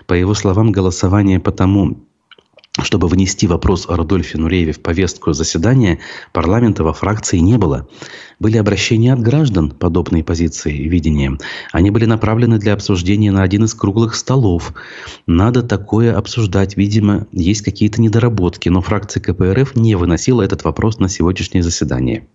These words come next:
якобы. А, значит, по мнению, э, Старова, одного из депутатов. В результате наблюдатели сошлись на том, что вроде как,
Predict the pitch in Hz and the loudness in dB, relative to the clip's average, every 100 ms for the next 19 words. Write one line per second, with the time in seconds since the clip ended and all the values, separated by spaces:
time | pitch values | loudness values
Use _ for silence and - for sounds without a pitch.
0 | - - 131 - - - - - - - | -4 -2 -2 -6 -6 -6 -8 -18 -16 -14
1 | - - - - - - 69 67 67 67 | -12 -12 -10 -8 -8 -2 2 4 2 2
2 | 73 - - 80 78 78 73 71 71 69 | 0 0 -2 0 2 2 2 2 2 0
3 | - 80 76 - 80 76 67 69 73 73 | 0 2 2 0 0 2 2 2 2 2
4 | 71 71 76 - 76 71 - - - - | 0 -2 -2 -2 -2 -4 -8 -12 -16 -14
5 | - - - - - - - _ - 95 | -14 -14 -16 -16 -18 -18 -20 _ 0 0
6 | 110 170 175 165 127 117 113 147 135 120 | 2 0 4 4 4 4 2 0 0 0
7 | - 123 117 143 147 - 95 127 120 113 | 0 0 2 0 0 0 2 2 0 0
8 | 113 117 | -2 -2